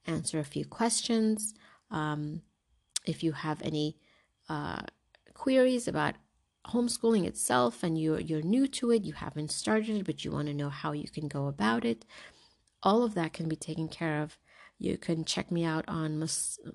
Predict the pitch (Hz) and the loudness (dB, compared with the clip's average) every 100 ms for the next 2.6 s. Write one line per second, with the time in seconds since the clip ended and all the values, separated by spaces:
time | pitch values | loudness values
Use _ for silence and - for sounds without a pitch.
0 | - - 165 156 151 156 156 165 170 151 | -10 -6 -4 -2 0 4 4 4 0 -2
1 | 143 - 156 151 - _ _ - 151 143 | -4 -2 0 0 -4 _ _ -8 -6 -6
2 | - - 233 240 247 | -12 -2 0 2 2